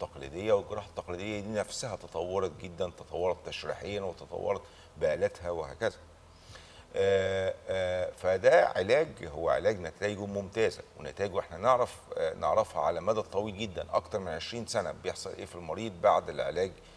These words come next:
اللي هو الاستئصال الجذري للبروستاتا. آه، المشكله في الاستئصال الجذري للبروستاتا ان احنا اكتشفنا في التسعينات من المرض، من القرن الماضي ان هذه علاج زائد عن الحد لبعض المرضى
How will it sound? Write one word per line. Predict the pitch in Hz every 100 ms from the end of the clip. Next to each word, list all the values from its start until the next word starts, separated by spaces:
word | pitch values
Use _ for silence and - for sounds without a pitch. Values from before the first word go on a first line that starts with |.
| - -
اللي | 80 73
هو | 73 87
الاستئصال | 80 - 78 82
الجذري | 82 92 90
للبروستاتا. | 92 92 - - 127 - - - - - - - - - -
آه، | 101 98 98 98 95 95 - -
المشكله | 95 98 - - 185
في | -
الاستئصال | 101 92 - 82 123
الجذري | 101 123 120
للبروستاتا | - - 110 127
ان | 110
احنا | - 101
اكتشفنا | - 156 175 -
في | 135
التسعينات | - 78 - 80 117
من | 85
المرض، | 85 107 104 -
من | 92 - -
القرن | - - 104 104
الماضي | 92 98 110 110 101
ان | 95
هذه | 90 87 98 120 - -
علاج | 76 78 113 127 - - -
زائد | 87 135 - 101
عن | 82 95
الحد | - 85 110 104 - - - - -
لبعض | 85 82 80 120 147
المرضى | 156 165 -